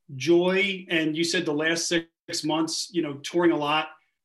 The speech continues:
I don't know, and I said this to, <laughs> to Rosie earlier today, we've had some, some great performers on, on the show. We're blessed to have so many incredible guests like yourself. And one thing that has really impressed me, and I think you took things to a whole new level,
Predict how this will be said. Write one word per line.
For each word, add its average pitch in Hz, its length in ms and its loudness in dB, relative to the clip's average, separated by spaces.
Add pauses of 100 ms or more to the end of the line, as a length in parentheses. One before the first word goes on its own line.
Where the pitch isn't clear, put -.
(180)
I 220 140 2
don't 247 240 0
know, 185 320 0
and 180 100 0
I 185 60 4
said 247 260 4
this 220 280 0
to, 165 180 2 (160)
<laughs> - 180 -20
to 180 120 -2
Rosie 170 420 -2
earlier 175 360 2
today, 170 480 -4 (560)
we've 226 380 2
had 185 460 0 (120)
some, 151 360 0
some 135 460 -8
great 202 520 -4
performers 160 600 2
on, 151 440 0 (380)
on 175 160 2
the 160 80 4
show. 156 300 0
We're 175 200 0
blessed 165 320 0
to 147 60 -6
have 143 140 -4
so 170 200 0
many 170 200 2
incredible 147 380 -10
guests 147 260 -6
like 147 180 -8
yourself. 139 480 -6
And 151 240 -4
one 214 260 -2
thing 202 180 -4
that 160 120 2
has 135 240 -6
really 208 300 -6
impressed 180 500 -6
me, 135 220 -10
and 156 100 -4
I 156 40 -6
think 190 260 -10
you 233 180 -6
took 180 280 -12
things 151 220 -6
to 147 120 -12
a 147 60 -8
whole 165 200 0
new 156 120 -2
level, 143 400 -6